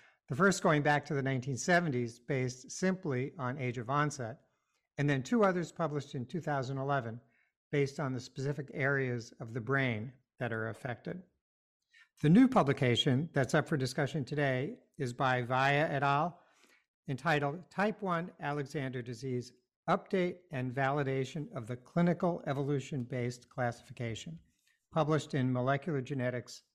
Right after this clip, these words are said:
and Metabolism. Actually, this is a follow-up to a study published in twenty twenty-one, also by Davide and his group,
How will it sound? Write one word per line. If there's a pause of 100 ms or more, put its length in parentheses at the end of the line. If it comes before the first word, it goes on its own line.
(100)
and
Metabolism. (1200)
Actually,
this
is
a
follow-up
to
a
study (340)
published
in
twenty
twenty-one,
also
by
Davide
and
his
group,